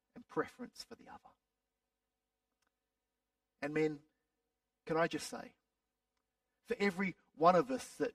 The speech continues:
defaults to domination in leadership, there seems to be another one of us that abdicates leadership. We come home, flop down on the lounge,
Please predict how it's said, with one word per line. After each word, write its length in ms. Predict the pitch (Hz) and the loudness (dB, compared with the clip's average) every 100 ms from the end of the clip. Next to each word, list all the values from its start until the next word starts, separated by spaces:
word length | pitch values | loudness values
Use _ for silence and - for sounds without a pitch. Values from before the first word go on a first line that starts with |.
| _ _ _ | _ _ _
defaults 640 | - - 170 147 143 - - | -6 0 2 2 2 -6 -12
to 260 | - 131 123 _ _ | -4 -2 -2 _ _
domination 760 | 175 165 143 156 - - 262 247 | 6 6 6 4 2 -4 -4 -4
in 180 | 262 254 | -2 -2
leadership, 420 | 247 240 - - _ _ _ _ _ _ _ _ _ | -2 -4 -14 -18 _ _ _ _ _ _ _ _ _
there 100 | 160 | -6
seems 320 | - 170 160 - | -2 -4 -4 -4
to 60 | |
be 220 | 139 139 | 2 2
another 380 | - 143 175 196 | 2 4 4 4
one 180 | 147 226 | 0 -2
of 120 | 147 | -6
us 120 | - - - _ _ _ _ - | -10 -12 -20 _ _ _ _ -4
that 120 | 262 - | -4 -2
abdicates 760 | 285 285 - 226 - - - - | -4 -4 -10 -12 -14 -20 -20 -16
leadership. 380 | 233 - - - _ _ _ _ _ _ _ _ _ _ _ _ _ | -16 -16 -20 -20 _ _ _ _ _ _ _ _ _ _ _ _ _
We 80 | 139 | -2
come 220 | 160 156 | 0 2
home, 300 | 143 143 147 - _ _ _ _ _ _ _ _ | 2 0 -4 -12 _ _ _ _ _ _ _ _
flop 300 | - 170 - | 4 4 4
down 360 | 156 151 160 156 | 0 2 0 -2
on 100 | 165 | 2
the 80 | 147 | 4
lounge, 560 | 123 110 117 240 - | 4 0 -6 -8 -12